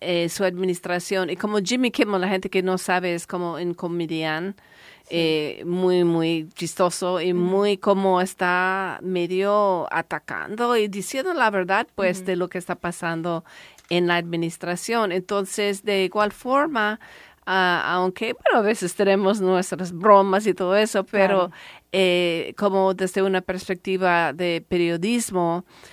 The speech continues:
Speaker 1: mm, yo creo que nosotros somos el Jimmy Kimmel, eh, por parte de el, el análisis, eh, de lo que está pasando con la comunidad, eh, latina en general y los inmigrantes en particular, y como ellos son el blanco de ataques,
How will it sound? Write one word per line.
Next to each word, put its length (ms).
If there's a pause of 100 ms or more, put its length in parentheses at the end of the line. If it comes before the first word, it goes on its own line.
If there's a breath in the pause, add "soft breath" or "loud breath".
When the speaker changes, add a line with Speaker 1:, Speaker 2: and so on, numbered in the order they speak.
(240 loud breath)
Speaker 1:
mm, 360
yo 120
creo 220
que 200
nosotros 540
somos 380
el 100
Jimmy 300
Kimmel, 640 (440 soft breath)
eh, 380
por 160
parte 460
de 640
el, 160
el 160
análisis, 920
eh, 340
de 320
lo 120
que 100
está 200
pasando 440
con 160
la 80
comunidad, 540 (100)
eh, 480
latina 400
en 80
general 640
y 200
los 240
inmigrantes 640
en 80
particular, 760 (320 loud breath)
y 120
como 540
ellos 360
son 540
el 200
blanco 500
de 120
ataques, 960